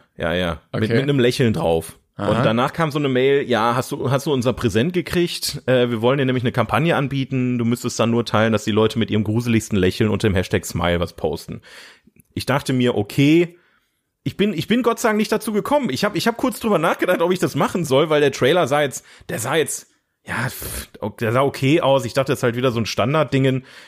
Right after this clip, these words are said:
Speaker 1: Äh, ich, ich konnte ja nicht rechnen damit, wie kacke der wird. Und deswegen ist dann irgendwie, äh, hab ich das irgendwie verpeilt und hab dann da nicht mehr geantwortet. <laughs> Und jetzt hab ich den Film gesehen und denk mir so, „Gott sei Dank <laughs> hab ich für den Film keine Werbung gemacht.“ Aber, ähm,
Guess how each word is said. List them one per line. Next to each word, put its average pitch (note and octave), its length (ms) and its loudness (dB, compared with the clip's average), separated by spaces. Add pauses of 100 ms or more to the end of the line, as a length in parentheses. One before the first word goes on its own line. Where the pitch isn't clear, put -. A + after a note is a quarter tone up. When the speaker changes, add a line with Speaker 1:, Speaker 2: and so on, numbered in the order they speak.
(140)
Speaker 1:
Äh, A2 160 4
ich, G#2 100 -2
ich A2 200 -4
konnte D3+ 200 2
ja C3+ 60 2
nicht A#2 140 0
rechnen C3+ 340 -2
damit, B2 360 0
wie D3 120 -4
kacke - 260 -2
der F#2 180 2
wird. G#2+ 120 0
Und A2+ 80 2
deswegen B2 320 -2 (500)
ist A#2+ 160 -2
dann B2+ 140 2
irgendwie, A#2+ 340 0
äh, C#2+ 400 -4
hab A#2+ 80 0
ich C3+ 100 -4
das - 120 0
irgendwie A#2 260 -4
verpeilt D#3 720 0
und A2+ 340 -4
hab A2+ 140 -4
dann A#2+ 140 0
da A#2+ 80 2
nicht A#2+ 120 -4
mehr A#2+ 120 0
geantwortet. C3+ 600 0
<laughs> - 20 2
Und - 100 -4
jetzt D#3 240 0
hab F3+ 60 2
ich F#3 80 -4
den C3+ 140 -4
Film F3 200 -2
gesehen E3 220 0
und D3+ 100 -2
denk E3 140 -2
mir D3+ 120 -4
so, C#3 140 -2
„Gott - 200 -2
sei F3 180 -2
Dank G3+ 220 -2 (240)
<laughs> - 220 -2
hab D#3+ 160 0
ich A#3+ 100 0
für F#3+ 160 2
den - 280 2
Film G3 260 0
keine G3+ 380 0
Werbung F3 460 0
gemacht.“ C#3 580 -4 (380)
Aber, A#2+ 480 2
ähm, A2+ 280 2